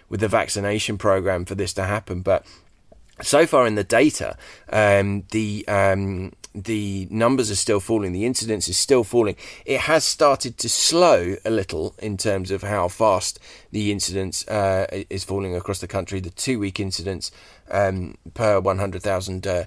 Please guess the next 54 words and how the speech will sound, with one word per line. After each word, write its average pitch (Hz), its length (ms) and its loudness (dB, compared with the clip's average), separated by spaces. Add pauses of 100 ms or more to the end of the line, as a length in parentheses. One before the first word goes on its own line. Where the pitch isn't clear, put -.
(440)
uh, 92 360 -2
inhabitants 98 680 -4
is 92 140 -6
the 92 100 -6
key 101 300 -8
data 95 280 -6
point 92 240 -4
that - 60 -12
we've 92 200 -6
all 92 100 -4
been 87 260 -6
looking 95 320 -6
at. 65 180 -8 (440)
But 117 260 4
it 123 160 0
seems 135 460 2
to 120 220 2
have, 107 420 0
uh, 104 240 0
in 110 100 -2
the 110 120 0
end, 104 180 -2
been, 104 340 -4 (360)
um, 98 520 0
an 107 120 -2
okay 104 340 0
decision, 98 480 -2
despite 98 420 2
the 92 60 -10
fears 95 360 0
of 92 140 -4
some, 92 440 0 (380)
um, 90 480 -2
of 98 120 -6
the 104 100 -2
regional 95 360 0
governments 127 640 0
who 104 160 -4
said 87 220 -4
that 87 140 -6
they 92 120 -4
didn't 78 200 -10
have 95 180 -6
enough, 80 340 -8
you 98 80 -8
know, 85 160 -4
they, 90 180 -4
they 92 200 -6
no 101 160 0
longer 95 240 0
had 95 160 -4
the 82 80 -8
powers 95 400 -2
to, 92 220 -4